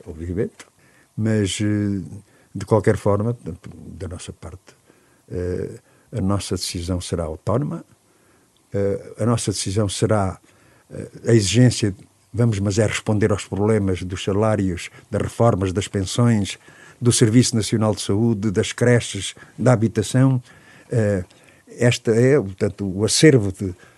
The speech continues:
de propostas que, eh, seja qual for a composição da Assembleia da República, nós, portanto, vamos apresentar e persistir. Destino,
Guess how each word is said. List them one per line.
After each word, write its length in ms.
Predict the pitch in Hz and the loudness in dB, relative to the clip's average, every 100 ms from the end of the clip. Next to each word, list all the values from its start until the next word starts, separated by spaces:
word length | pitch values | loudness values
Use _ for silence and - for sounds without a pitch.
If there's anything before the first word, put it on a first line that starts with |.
| _ _ _ | _ _ _
de 140 | 113 98 | -10 2
propostas 760 | 123 - 123 127 - 160 - - _ _ - | 2 4 2 2 -2 -2 -6 -14 _ _ 2
que, 340 | 127 165 190 _ _ _ - | 4 4 0 _ _ _ -8
eh, 320 | - - - - | -6 -6 -10 -4
seja 340 | - 175 131 | 2 2 2
qual 160 | - 113 | 0 -2
for 240 | - 143 | 0 -2
a 60 | 92 | -2
composição 560 | - 95 110 104 143 | -4 -4 -2 0 0
da 100 | 98 | 0
Assembleia 320 | 92 - 98 98 | -4 -4 -4 -2
da 80 | |
República, 560 | 110 123 160 175 269 127 | -2 -2 -4 -8 -10 -8
nós, 340 | 226 190 226 - | -2 -2 -2 -14
portanto, 360 | 185 202 170 | -10 -8 -2
vamos 320 | 156 170 151 - _ _ - | 0 0 -4 -12 _ _ -6
apresentar 600 | 123 107 110 95 120 123 143 | -2 0 0 2 0 0 -4
e 60 | |
persistir. 600 | 127 123 - - 110 87 _ _ _ _ - _ _ | -2 0 -2 0 0 -2 _ _ _ _ -20 _ _
Destino, 500 | - - 185 190 190 | -6 2 4 4 2